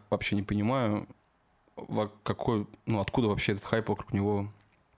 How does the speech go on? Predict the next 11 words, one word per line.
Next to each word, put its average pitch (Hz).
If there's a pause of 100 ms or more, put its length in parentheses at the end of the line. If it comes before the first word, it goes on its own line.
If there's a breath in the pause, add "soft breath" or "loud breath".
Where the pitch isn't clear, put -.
(420)
взялся. 101
Хотя 110
он 120
небольшой, 101
но 104
просто 104
люди, 104
знающие, 123 (320)
хотят -
посмотреть. - (680 soft breath)
Вот. 104